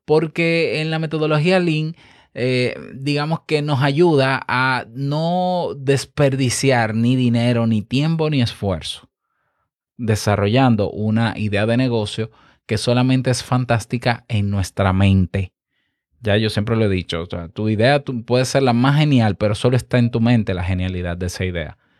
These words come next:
Quizás a la hora de validarla no funciona, ¿ya? Entonces, para evitar frustraciones, para evitar invertir una cantidad de tiempo enorme produciendo eso para que después no funcione y demás,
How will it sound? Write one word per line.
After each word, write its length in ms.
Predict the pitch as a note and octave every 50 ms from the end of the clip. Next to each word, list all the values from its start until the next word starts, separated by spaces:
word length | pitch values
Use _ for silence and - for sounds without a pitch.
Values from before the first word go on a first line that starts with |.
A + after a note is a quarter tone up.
| _ _ _ _ -
Quizás 400 | - A#2 G#2 A#2+ A#2 A#2+ - C#3
a 80 | C3
la 140 | C3 B2+ B2+
hora 180 | B2+ B2+ C3 C3
de 80 | B2+
validarla 560 | B2+ C3 C#3 D3 D3 C#3+ C3 B2+ C3 C3 B2
no 160 | A#2 G#2+ G#2 G2
funciona, 880 | - - G2+ F#2+ - - - G#2+ G#2 G#2 G#2 G2+ G2 F#2+ F#2 F2+ - _ _ _ _ _ _ _ _ _ _ _ _ _ _ _ -
¿ya? 340 | G2+ G#2 A2 C#3 F#3 _ _ _ _ _ - _ _
Entonces, 360 | _ - G3+ G#3 G3+ F3+ D#3 -
para 200 | - D#3 D#3 D3+
evitar 400 | D3+ D3+ C#3 - D#3+ F#3+ A3+ A3
frustraciones, 1040 | - A#3+ A#3 A3 - - - D#3+ D3 - - B2+ A2 G2+ F#2+ F#2+ F#2 A2 A2 -
para 220 | - - G2 F#2+ G2
evitar 520 | G2 G2+ G2 F#2+ - A2 A#2 C3 C#3+ - - _ _ _ _ -
invertir 540 | G#2+ A#2 A#2+ B2 A#2+ A2+ - C#3 C3+ B2+ B2
una 200 | A#2+ C3+ C#3 -
cantidad 420 | D#3+ D#3+ D#3+ D#3 D#3 C#3 C3+ D3
de 100 | D#3+ D#3
tiempo 460 | - D3+ D3 C#3+ D3 D3 - D3+ C#3+
enorme 560 | B2+ B2 B2+ B2+ C3 B2+ A2+ A2 G#2+ G#2 G#2
produciendo 800 | G2 - A#2+ A#2+ A#2+ A#2 A#2+ A#2+ - - C#3 C#3 D3 D#3 D3+ C#3+
eso 180 | D3 D3 - A#2+
para 280 | C3+ B2 A2 G#2+ G#2 G2
que 180 | - - G#2+
después 460 | G#2+ G#2+ G2+ - - A2+ B2+ C#3+ -
no 160 | D3+ D3 C#3+ C3+
funcione 960 | - C#3 C3 B2 A#2 - A2 G2+ G2+ G2 G2 G2 G2 G2+ G#2+ A#2+ C#3 C3+ - - - - - _ -
y 100 | A#2+ C3
demás, 500 | C#3+ D#3 D#3 C#3 B2+ B2 B2+ B2+ B2